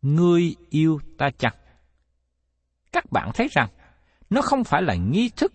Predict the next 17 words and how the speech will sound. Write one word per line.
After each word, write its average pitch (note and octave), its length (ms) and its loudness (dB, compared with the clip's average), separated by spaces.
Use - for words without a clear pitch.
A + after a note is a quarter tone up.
mà A2 180 0
các - 240 -8
bạn G#2 260 -8
trải - 140 -8
qua, F#3 240 0
nhưng C4 260 0
là - 220 0
thái G4+ 260 -4
độ A#2+ 380 2
của - 160 -10
tấm F#4 100 -4
lòng C#3 360 2
với A3 160 -4
Ngài C#3 300 0
mới A3+ 240 2
là F#3+ 120 2
điều G#2+ 260 0